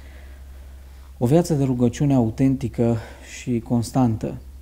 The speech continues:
uh, reală, este mediul în care te poți dezvolta din punct de vedere spiritual. Prin cuvânt îți fixezi principii.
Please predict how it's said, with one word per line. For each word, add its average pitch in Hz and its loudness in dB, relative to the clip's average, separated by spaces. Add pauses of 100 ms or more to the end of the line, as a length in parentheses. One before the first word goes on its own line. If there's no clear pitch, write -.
(1080)
uh, 147 -8
reală, 127 4 (1400)
este 123 -6
mediul 131 4
în 110 2
care 113 0
te 110 -4
poți 113 -2
dezvolta 110 -2
din 110 -2
punct 110 -4
de 117 -4
vedere 113 -4
spiritual. - -10 (840)
Prin 139 4
cuvânt 135 0 (160)
îți - -10
fixezi 127 -2
principii. 123 -2